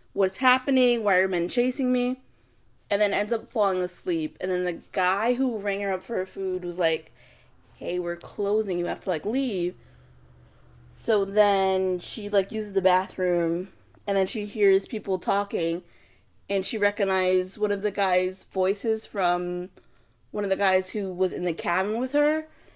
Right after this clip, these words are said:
asking, like, "Have you seen this girl? You know, she's crazy. She ditched from a mental institution. She needs to take her meds. She's dangerous." Um, so the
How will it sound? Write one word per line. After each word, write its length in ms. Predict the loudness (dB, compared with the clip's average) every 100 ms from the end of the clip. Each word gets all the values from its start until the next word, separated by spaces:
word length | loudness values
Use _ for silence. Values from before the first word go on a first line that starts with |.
| _ -2
asking, 420 | -2 -2 -4 0
like, 160 | -2 0
"Have 160 | -2
you 60 | -4
seen 220 | -4 -6
this 120 | -8
girl? 540 | -4 0 0 0 0 -2
You 100 | -2
know, 200 | -2 -4
she's 500 | -4 -6 -6 -12 -20 _
crazy. 680 | -16 -2 2 4 4 2 2
She 400 | 0 -6 -6 -10 -12 -20 -20 -20 -20 _ _ 6
ditched 300 | 6 6 0
from 140 | 0
a 60 | 0
mental 340 | 0 0 0
institution. 1200 | -2 -6 -6 -4 -4 -4 0 2 4 4 2 0
She 200 | -4 -4
needs 220 | -2 -2
to 40 | -2
take 160 | -6
her 100 | -4
meds. 440 | -2 2 4 2 0
She's 180 | -6 0
dangerous." 720 | 0 2 4 4 4 2 -2 _ _ _ _ _ _ _ _
Um, 380 | 4 4 0 -4
so 440 | 2 6 6 4
the 760 | 2 8 10 10 8 4 2 0